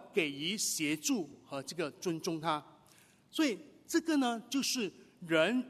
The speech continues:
与这个权柄相处的一个基本的这个智慧。千万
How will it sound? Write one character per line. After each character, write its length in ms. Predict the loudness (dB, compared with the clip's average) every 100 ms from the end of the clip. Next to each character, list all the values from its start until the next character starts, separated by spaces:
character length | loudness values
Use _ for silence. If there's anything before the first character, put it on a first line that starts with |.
| -12 -20
与 200 | -10 -8
这 160 | -6 -4
个 200 | 0 0
权 500 | 0 -2 0 -2 -4
柄 300 | 0 0 0
相 340 | -4 -2 -2
处 240 | -2 -4 -4
的 160 | -6
一 20 | -4
个 140 | -6
基 400 | 0 0 2 -2
本 220 | -4 -6
的 80 | -8
这 120 | -8
个 120 | -8
智 260 | -6 -6 -6
慧。 260 | -2 -2 -2 -14 _ _ _ _ _ _
千 380 | 2 4 4 4
万 180 | 2